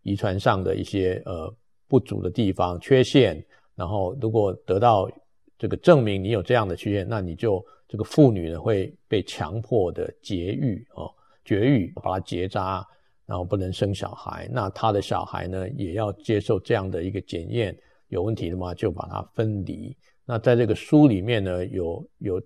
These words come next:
特殊的一个例子，是一对母女，哦，那母亲呢受到了这个检验不合格，那就被分离、被结扎。那但是女儿呢去被做检验的时候呢，就被送走了，哦，就被送走到寄宿家庭，呃，寄养家庭去养了。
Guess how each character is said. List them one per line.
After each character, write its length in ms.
特 240
殊 180
的 100
一 40
个 120
例 260
子， 200
是 160
一 80
对 180
母 340
女， 300
哦， 180
那 100
母 220
亲 200
呢 160
受 200
到 160
了 120
这 140
个 340
检 220
验 180
不 140
合 180
格， 240
那 120
就 80
被 160
分 280
离、 200
被 180
结 260
扎。 320
那 180
但 160
是 120
女 240
儿 160
呢 160
去 160
被 160
做 200
检 200
验 100
的 80
时 60
候 120
呢， 340
就 140
被 120
送 240
走 160
了， 120
哦， 80
就 120
被 80
送 260
走 180
到 300
寄 120
宿 160
家 220
庭， 120
呃， 100
寄 160
养 160
家 180
庭 120
去 400
养 200
了。 260